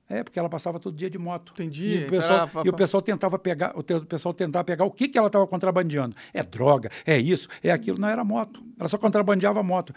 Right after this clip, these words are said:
Speaker 1: Tava tão na cara que ninguém via.
Speaker 2: Pode crer,
Speaker 1: Né?
Speaker 2: pode crer.
Speaker 1: Então é o seguinte: e aonde a água, minério abunda. Até porque você, pra, muitas vezes, para minerar, você precisa de muita água.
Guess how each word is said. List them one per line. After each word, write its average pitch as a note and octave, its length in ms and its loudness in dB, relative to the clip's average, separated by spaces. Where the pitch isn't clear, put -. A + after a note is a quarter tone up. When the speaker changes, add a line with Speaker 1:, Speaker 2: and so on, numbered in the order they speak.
Speaker 1:
Tava G3 180 6
tão D4 160 0
na D4+ 160 6
cara G3+ 460 10
que G3 180 0
ninguém A3+ 280 4
via. E3 420 -2
Speaker 2:
Pode G3+ 220 0
crer, G3 500 0
Speaker 1:
Né? C#3 160 4
Speaker 2:
pode D3 180 -4
crer. F3+ 200 -4
Speaker 1:
Então E3+ 200 4
é - 20 4
o G#3 40 2
seguinte: F3 360 0
e B3+ 160 2
aonde F#3+ 640 6
a F3 140 2
água, D3+ 520 2
minério D#3+ 400 0
abunda. D3 480 -8
Até C#3+ 240 -4
porque - 240 -8
você, C3 200 -8
pra, C3 320 -4
muitas C#3 320 -6
vezes, G#2+ 240 -8
para D3 220 2
minerar, B2+ 320 -6
você C3+ 160 -14
precisa - 180 -14
de G#2+ 60 -12
muita C#3+ 240 -10
água. A2+ 180 -12